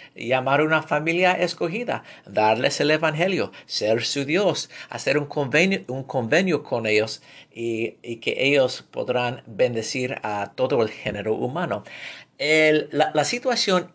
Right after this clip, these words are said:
ideal para Dios y su pueblo en el Antiguo Testamento es que el pueblo de Dios esté en la tierra que Dios les había prometido y adorándole a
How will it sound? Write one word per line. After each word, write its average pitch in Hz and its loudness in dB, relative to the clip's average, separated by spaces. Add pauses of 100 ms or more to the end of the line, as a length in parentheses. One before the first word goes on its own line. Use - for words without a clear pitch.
ideal 170 -4 (500)
para 131 4 (100)
Dios 139 2
y 143 -4
su 175 -4
pueblo 135 0
en 120 -6
el 120 0
Antiguo 143 -4
Testamento 117 -6 (440)
es 127 -4
que 127 2 (280)
el 120 -6
pueblo 143 0
de 196 -2
Dios 120 -2
esté 113 -4
en 117 -8
la 104 -8
tierra 139 -4
que 107 -12
Dios 117 -6
les 117 -12
había 117 -6
prometido 95 -12 (580)
y 113 -4
adorándole 123 2
a 110 0